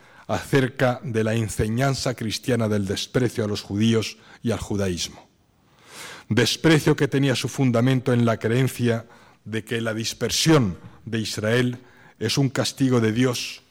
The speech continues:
por tres razones: por la crucifixión de Jesús, por la presunta degeneración del judaísmo en tiempos de Jesús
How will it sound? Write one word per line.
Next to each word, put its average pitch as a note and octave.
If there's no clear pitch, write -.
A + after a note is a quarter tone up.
por G#2
tres A#2+
razones: -
por G#2+
la G#2
crucifixión G2
de G#2+
Jesús, -
por A2
la A2
presunta C#3+
degeneración B2+
del A#2
judaísmo A2+
en G2+
tiempos G#2
de C3+
Jesús -